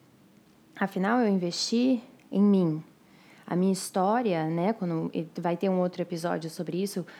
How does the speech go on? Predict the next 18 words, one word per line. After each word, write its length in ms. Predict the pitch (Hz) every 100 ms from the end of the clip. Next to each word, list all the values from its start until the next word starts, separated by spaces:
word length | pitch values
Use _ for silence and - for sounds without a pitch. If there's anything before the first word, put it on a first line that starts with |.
| - -
a 80 | -
partir 280 | - 185 208
do 60 | 220
momento 320 | 214 208 -
que 120 | 196
eu 40 |
aprendi 480 | 185 185 180 175 185
a 80 | 196
honrar 600 | 185 170 156 170 196 233
a 20 |
minha 180 | 190 170
história, 600 | 160 - 165 214 220 180 - - -
eu 80 | 202
sabia 320 | 226 214 247
que 120 | 247
eu 40 |
merecia 540 | 240 220 208 - 226 254
trabalhar, 640 | - 202 190 170 156 151